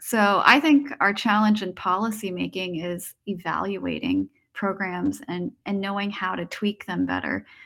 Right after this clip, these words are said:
So small interventions, like you mentioned, like Medicare covering, um, audio visits versus video visits, you know, why, why aren't they covering more video visits?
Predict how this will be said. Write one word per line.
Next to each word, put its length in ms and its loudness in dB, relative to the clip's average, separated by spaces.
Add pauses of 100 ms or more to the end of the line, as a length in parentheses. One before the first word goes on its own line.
(120)
So 300 6
small 380 10
interventions, 680 6
like 220 -2
you 140 -4
mentioned, 520 0
like 280 -4 (280)
Medicare 680 0
covering, 680 -4 (280)
um, 260 -6
audio 420 0
visits 380 -4
versus 300 -8
video 400 -2
visits, 540 -4 (580)
you 120 4
know, 80 4
why, 480 4
why 240 2
aren't 260 2
they 160 0
covering 480 -4
more 160 -6
video 340 -6
visits? 520 -10